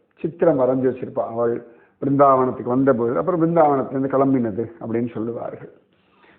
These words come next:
ரொம்ப அழகான ஒரு இடம், சின்ன இடம், மீராவினுடைய கோவில், மீரா மந்திர்னு பேர். சரியா, மீராவுடைய வீடு. அந்த இடத்துல போய் நிக்கிறதே ஒரு சுகம். "மீரா மாதா, மீரா பிரபோ கிரிதாரின்னு" பிச்சைக்காரி மாதிரி உக்காந்துண்டு.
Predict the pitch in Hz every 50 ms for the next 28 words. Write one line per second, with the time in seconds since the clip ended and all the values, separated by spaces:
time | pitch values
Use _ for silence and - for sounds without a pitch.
0 | _ _ _ _ _ _ _ _ _ _ _ _ _ - 110 110 107 107 110 123
1 | 131 127 131 131 135 139 135 123 107 104 104 98 - - - - - - 117 117
2 | 120 120 120 123 123 131 139 135 123 117 107 117 - - 139 143 147 147 151 147
3 | 139 131 127 123 120 117 110 110 101 113 113 117 123 120 - - - _ _ _
4 | _ - 165 160 156 139 135 - - 110 120 123 131 135 127 135 131 127 123 117
5 | 113 123 131 131 123 127 127 135 156 - - 147 - - - 202 214 233 254 233
6 | 202 208 214 208 208 202 196 190 175 175 170 160 147 139 135 170 202 214 196 226
7 | - - - - - - _ _ _ _ _ _ _ _ _ _ _ _ _ _
8 | _ _ _ _ _ _ - 107 95 95 104 101 113 123 139 143 143 135 127 117
9 | - 147 131 127 131 135 131 123 117 - - 113 - 139 - - - - - -
10 | 131 135 139 143 143 139 135 135 117 117 120 - - 120 120 117 123 131 135 135
11 | 135 127 127 127 - - - 123 117 120 120 117 117 110 101 120 135 147 147 135
12 | 139 143 139 135 131 127 127 127 120 120 123 131 139 135 - 135 - 185 156 156
13 | 147 143 131 131 120 123 131 139 151 135 120 - - 135 127 123 123 123 117 110
14 | 107 - -